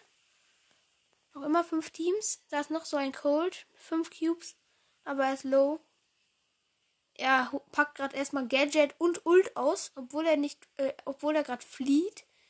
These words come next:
und healen möchte. Ist irgendwie richtig dämlich. Und der war eh nicht in meiner Range.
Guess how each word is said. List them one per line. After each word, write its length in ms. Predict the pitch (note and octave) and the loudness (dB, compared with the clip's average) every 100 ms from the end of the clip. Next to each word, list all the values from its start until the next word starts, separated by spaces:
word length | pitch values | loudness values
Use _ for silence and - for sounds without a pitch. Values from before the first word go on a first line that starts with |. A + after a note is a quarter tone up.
| _ - | _ -10
und 120 | B3+ | -4
healen 400 | - D#4+ C#4 A#3+ | 4 4 4 0
möchte. 460 | A3+ - - E4+ - _ _ _ _ _ _ | -4 -8 -8 -6 -8 _ _ _ _ _ _
Ist 120 | B3+ | -6
irgendwie 340 | - C4 B3+ B3+ | -2 -2 -2 -2
richtig 500 | C4+ D4+ - A#3 - | 0 -2 -4 -10 -4
dämlich. 560 | A3 A3 A3 E4+ - - _ _ _ _ _ - _ - | -2 0 -2 -4 -6 -16 _ _ _ _ _ -20 _ -12
Und 140 | C4 | -2
der 140 | B3 A#3+ | 0 2
war 140 | B3 | 4
eh 140 | D4+ D#4+ | 6 6
nicht 200 | A#3+ B3+ | 2 -4
in 120 | A#3+ | -4
meiner 400 | A3+ A3+ A3 A3+ | -4 -4 -4 -4
Range. 320 | A3 C4+ | -2 -2